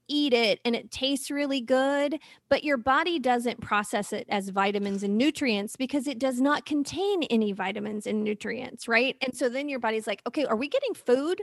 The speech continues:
like, at some point? Like, that was fun, but it wasn't food." Like, your body literally needs human touch and contact and to be in a room with people.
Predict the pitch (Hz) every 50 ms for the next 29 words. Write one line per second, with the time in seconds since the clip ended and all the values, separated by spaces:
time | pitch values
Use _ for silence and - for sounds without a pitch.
0 | - _ - 370 392 403 403 - 392 381 392 381 247 247 - - 233 480 403 -
1 | - - - 247 233 208 214 214 208 208 233 220 160 240 277 277 269 - - _
2 | - - 269 214 190 - - - - - - - - _ - 269 247 247 269 330
3 | 349 277 - - 320 311 302 311 311 262 220 226 240 269 277 285 277 254 247 233
4 | 233 233 233 226 208 185 - - - - - 247 240 226 220 220 - - - -
5 | - - - - - - - 208 202 - - - 202 208 202 - - 208 - -
6 | 208 202 196 - 208 190 - _ - 226 233 233 220 - 226 220 214 208 196 190
7 | 208 220 208 208 202 196 202 202 196 - - - - 226 220 - - 311 339 381
8 | 381